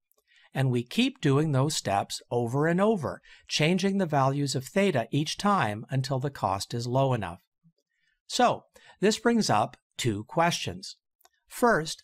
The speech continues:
how can we change the values of theta so that the cost is reduced across iterations?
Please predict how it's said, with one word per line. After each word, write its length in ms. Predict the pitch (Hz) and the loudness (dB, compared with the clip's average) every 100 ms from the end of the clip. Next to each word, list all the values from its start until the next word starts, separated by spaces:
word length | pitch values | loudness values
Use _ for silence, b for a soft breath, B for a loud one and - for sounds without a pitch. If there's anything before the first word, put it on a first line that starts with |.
| _ | _
how 200 | - 170 | 0 0
can 220 | - 160 | 2 0
we 100 | 131 | 0
change 380 | 127 180 226 208 | 0 2 2 2
the 100 | 147 | 0
values 440 | 123 110 113 117 | 2 2 0 -4
of 100 | 135 | -6
theta 380 | - 104 98 113 | -6 -6 -4 -4
so 220 | 131 131 | -4 -2
that 160 | 117 113 | -4 -6
the 80 | 120 | -10
cost 520 | - 165 165 156 - | -4 0 0 -2 -6
is 180 | 117 - | -8 -8
reduced 440 | 117 226 233 - | -4 -2 -2 -4
across 420 | - - 101 110 | -6 -2 -2 -2
iterations? 680 | 127 156 208 226 - - - | -6 -2 -2 -2 -6 -14 -20